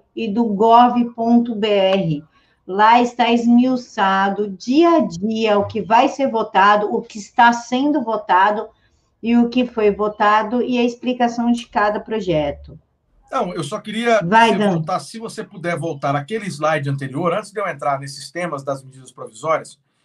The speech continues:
Speaker 2: eu queria só comentar rapidinho aquele outro slide que você lançou mão aí no comecinho aí.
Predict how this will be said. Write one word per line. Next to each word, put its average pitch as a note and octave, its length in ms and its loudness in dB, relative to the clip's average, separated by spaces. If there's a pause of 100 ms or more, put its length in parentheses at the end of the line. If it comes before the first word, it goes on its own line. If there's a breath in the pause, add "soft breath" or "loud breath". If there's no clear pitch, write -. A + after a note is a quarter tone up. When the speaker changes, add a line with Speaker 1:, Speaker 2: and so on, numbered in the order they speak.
(140)
Speaker 2:
eu D#3 100 -14
queria F#3 200 -6
só A3+ 180 -2
comentar G3+ 440 -2
rapidinho E3+ 380 -8
aquele F#3 240 -8
outro G3+ 220 -6
slide F3+ 340 -2
que F3 80 -16
você E3+ 240 -10
lançou E3 380 -8
mão E3 220 -6
aí E3 120 -4
no F3+ 80 -6
comecinho E3 560 -16
aí. A#2 220 -16